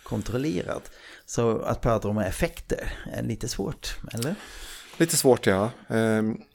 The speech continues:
Speaker 2: det är registerdata, absolut, med alla begränsningar som vi får med på köpet då, va?
Speaker 1: Mm.
Speaker 2: Vi har bortfall också. Och då har man ju kliniska studier oft-,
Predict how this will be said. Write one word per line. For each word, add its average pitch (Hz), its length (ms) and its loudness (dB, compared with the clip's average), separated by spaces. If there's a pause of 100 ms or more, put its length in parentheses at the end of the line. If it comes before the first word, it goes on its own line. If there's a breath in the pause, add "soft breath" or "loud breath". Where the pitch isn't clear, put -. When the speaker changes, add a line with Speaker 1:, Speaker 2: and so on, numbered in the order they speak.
(120)
Speaker 2:
det 120 140 6
är 143 80 8
registerdata, 101 760 2
absolut, 123 500 0
med 107 420 2
alla 98 200 2
begränsningar 101 600 0
som 95 180 -2
vi 98 100 0
får - 140 -4
med 90 220 -2
på - 260 -8
köpet - 360 -4
då, - 80 -6
va? - 220 -4 (120)
Speaker 1:
Mm. 92 120 -2
Speaker 2:
Vi 92 60 2
har 98 80 0
bortfall 95 400 0
också. - 240 -4 (100)
Och - 120 -4
då 107 120 4
har 98 100 2
man 92 120 2
ju 92 60 2
kliniska - 420 -4
studier 107 260 -4
oft-, - 200 -10